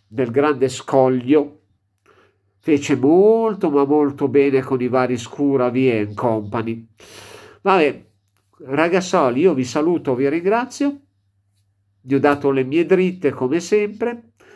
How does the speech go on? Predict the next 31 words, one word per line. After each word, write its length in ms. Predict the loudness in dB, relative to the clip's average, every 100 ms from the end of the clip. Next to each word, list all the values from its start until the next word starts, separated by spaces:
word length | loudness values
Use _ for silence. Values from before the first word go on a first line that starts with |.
| -20 -20 _ -14
e 100 | -10
ci 160 | -4
vediamo 380 | -2 0 0 0
alla 160 | 0 0
prossima. 600 | 0 0 -2 -2 0 0
Dopo 380 | 2 0 0 -2
il 60 |
campionato 500 | 0 -4 -2 -4 -4
italiano 480 | -4 -4 -2 -2 -4
si 160 | -4 -2
va 140 | -2
in 80 | -2
Germania, 680 | -2 -2 -4 -6 -6 -10 -10
campionato 580 | -8 -4 -2 -2 -2 -4
tedesco 520 | 0 2 0 0 -4
già 180 | 0 -2
chiuso, 640 | 0 0 2 4 2 2 -12 _ -20 -20 -20 _
vinto 320 | -2 0 0
dal 220 | 2 2
Bayer 320 | 2 4 4 2
Leverkusen, 640 | 0 -2 -2 -2 0 0
prima 340 | 0 2 2 2
volta, 560 | 2 2 0 -2 -6
primo 320 | -4 -4 -2
scudetto 520 | -4 -4 -2 -2 -4 -2
del 180 | -2
Bayer 340 | 0 0 0 0
Leverkusen 640 | 0 -2 -4 -4 0 0
in 140 | -2 -6
stile 360 | -4 0 2
Verona 720 | 2 4 4 4 2 -2 -6